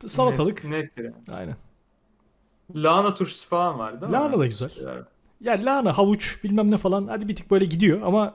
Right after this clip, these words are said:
Speaker 1: main olan, esas olan salata turşusudur abi. O da, da
Speaker 2: Salatalık
Speaker 1: kornişondur yani küçük.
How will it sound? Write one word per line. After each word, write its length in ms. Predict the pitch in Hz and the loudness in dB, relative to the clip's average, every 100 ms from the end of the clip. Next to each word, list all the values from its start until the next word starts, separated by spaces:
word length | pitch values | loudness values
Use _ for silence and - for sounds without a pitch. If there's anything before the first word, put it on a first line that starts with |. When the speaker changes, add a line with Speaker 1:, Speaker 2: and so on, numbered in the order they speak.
| 175 | -4
Speaker 1:
main 360 | 151 175 226 196 | 2 4 6 6
olan, 240 | 143 160 | 4 0
esas 260 | 160 226 147 | -2 -2 -2
olan 140 | 185 | -2
salata 360 | - 170 170 127 | -2 -4 -6 -12
turşusudur 360 | - - - - | -16 -16 -18 -20
abi. 100 | - | -20
O 20 | |
da, 20 | |
da 40 | _ _ _ | _ _ _
Speaker 2:
Salatalık 380 | - 170 220 - | -6 -2 0 2
Speaker 1:
kornişondur 520 | 151 156 185 170 120 | 2 2 0 -2 -4
yani 200 | 110 113 | -8 -10
küçük. 240 | 123 - | -12 -14